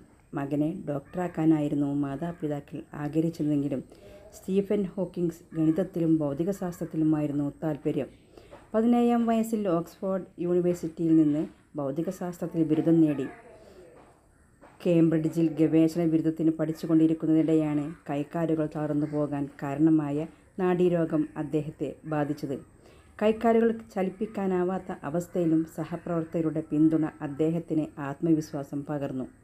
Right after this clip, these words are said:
ഗവേഷണ ബിരുദം നേടിയ ശേഷം ആയിരത്തി തൊള്ളായിരത്തി അറുപത്തിയഞ്ചിൽ ജെയിൻ വൈൽഡിനെ വിവാഹം കഴിച്ചു. സ്റ്റീഫൻ്റെ പരിചാരകയുമായുള്ള അടുപ്പത്തെ തുടർന്ന് ആയിരത്തി തൊള്ളായിരത്തി തൊണ്ണൂറ്റൊന്നിൽ അവർ വിവാഹമോചനം നേടി. ജ്യോതിശാസ്ത്രം,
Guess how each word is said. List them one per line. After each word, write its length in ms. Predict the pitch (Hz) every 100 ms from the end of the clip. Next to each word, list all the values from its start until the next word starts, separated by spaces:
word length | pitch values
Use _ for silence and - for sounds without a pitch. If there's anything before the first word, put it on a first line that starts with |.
| _ - - - -
ഗവേഷണ 460 | 160 147 160 165 165
ബിരുദം 420 | 160 156 160 156
നേടിയ 300 | 151 147 156
ശേഷം 420 | 160 151 - 147 -
ആയിരത്തി 360 | 151 165 165 160 160
തൊള്ളായിരത്തി 420 | 156 156 156 160
അറുപത്തിയഞ്ചിൽ 680 | 147 160 160 160 147 156 - - 151
ജെയിൻ 500 | 156 160 165 165 156 - -
വൈൽഡിനെ 560 | 156 156 147 156 151 -
വിവാഹം 540 | 147 139 147 160 156 147
കഴിച്ചു. 360 | 143 - 143 - - - - - - -
സ്റ്റീഫൻ്റെ 540 | - 240 233 226 226 220
പരിചാരകയുമായുള്ള 1040 | 190 180 185 196 196 190 185 175 170 165
അടുപ്പത്തെ 460 | - 156 160 170 175
തുടർന്ന് 380 | 170 165 160 160 -
ആയിരത്തി 360 | 151 160 170
തൊള്ളായിരത്തി 420 | 170 165 165 160 160
തൊണ്ണൂറ്റൊന്നിൽ 560 | 156 160 160 151 147 -
അവർ 240 | 151 147 -
വിവാഹമോചനം 960 | 147 139 147 160 160 151 147 139 143 - -
നേടി. 340 | 143 135 127 - - - - - - - - -
ജ്യോതിശാസ്ത്രം, 760 | 156 151 160 170 160 - 156